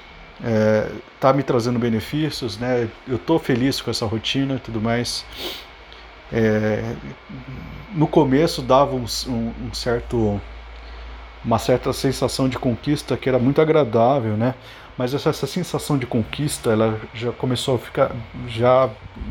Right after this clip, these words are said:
com o tempo ela vai se esvaziando, né? Então, a conquista que eu tive de, por exemplo, de, ah, eu consegui ser uma pessoa disciplinada, eu tô caminhando pra um, pra alguma coisa que vai me fazer bem no futuro, eu tenho certeza disso.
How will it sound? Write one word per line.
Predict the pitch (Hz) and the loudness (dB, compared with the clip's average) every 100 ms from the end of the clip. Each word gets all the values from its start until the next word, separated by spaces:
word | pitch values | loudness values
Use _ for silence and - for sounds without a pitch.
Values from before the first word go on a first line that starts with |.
| 147 - | -10 -8
com | - 170 | -4 -4
o | |
tempo | 160 160 151 156 | -2 -2 0 2
ela | 151 | 4
vai | 131 131 | 4 4
se | 127 | 2
esvaziando, | 135 113 131 123 131 117 110 101 | -4 0 0 2 0 -2 -2 -4
né? | 98 110 - - - - - - - - - - | -4 -6 -6 -16 -16 -16 -18 -20 -20 -20 -20 -10
Então, | 113 107 113 110 113 | -8 -4 0 0 2
a | 110 | 0
conquista | - 135 - 170 180 139 | 0 -2 0 -4 -2 -2
que | - | -2
eu | |
tive | 117 - 131 117 | -2 0 0 2
de, | 107 110 | -2 -4
por | - | -4
exemplo, | 113 120 113 123 | -2 -2 -4 -4
de, | 113 117 117 113 - - | -2 2 2 0 -6 0
ah, | 139 117 | 2 2
eu | 107 113 | 2 -2
consegui | - 127 - 113 131 135 | -2 -4 -4 -4 0 0
ser | - - 131 | -2 0 0
uma | 131 | 0
pessoa | 127 127 135 | -2 -4 -4
disciplinada, | 120 - - 127 110 113 120 127 | -4 -8 -6 -2 0 2 2 -2
eu | |
tô | 123 127 | -2 -4
caminhando | 131 123 113 123 | -2 0 0 0
pra | 123 - | -4 -4
um, | 117 110 - - - - - - - | -2 -2 -6 -16 -20 -20 -20 -20 -8
pra | - | 0
alguma | 117 113 127 | 2 2 0
coisa | 113 - 127 127 135 | 0 0 2 2 -2
que | - 139 123 120 | -4 -4 0 0
vai | 110 120 | 2 4
me | 127 | 2
fazer | 120 120 117 120 | 0 0 0 0
bem | 120 120 | 0 -2
no | 113 | -4
futuro, | - - 123 | -8 -4 -2
eu | 123 | -2
tenho | 131 | 0
certeza | 120 135 120 120 120 | 0 0 2 2 2
disso. | 110 120 - | 2 2 0